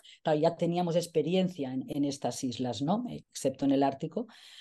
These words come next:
Entonces, todos los contactos ya para conseguir permisos, toda la logística, ya sabíamos cómo fu-, ya sabemos cómo funciona desde hace tiempo. Entonces, esto le dio como puntos a la parte de feasibility,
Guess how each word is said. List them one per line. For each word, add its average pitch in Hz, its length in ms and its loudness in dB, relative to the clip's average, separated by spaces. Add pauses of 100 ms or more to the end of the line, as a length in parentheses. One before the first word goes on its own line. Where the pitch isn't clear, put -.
(200)
Entonces, 160 260 2
todos 165 300 6
los 165 600 4
contactos 156 500 -2
ya 151 100 0
para 156 160 -2
conseguir 156 380 -2
permisos, 160 680 0
toda 160 160 4
la 165 160 6
logística, 160 580 0
ya 156 160 2
sabíamos 147 840 -2
cómo 147 240 -4
fu-, - 160 -14
ya 123 120 -8
sabemos 143 420 0
cómo 131 220 -6
funciona 123 480 -10
desde 123 220 -6
hace 127 200 -6
tiempo. 123 380 -6 (540)
Entonces, 135 460 -2
esto - 160 -2
le 151 100 4
dio 143 160 4
como 139 220 -2
puntos 151 380 -2
a 135 120 0
la 131 200 -2
parte 139 340 0
de 143 120 0
feasibility, 143 680 -2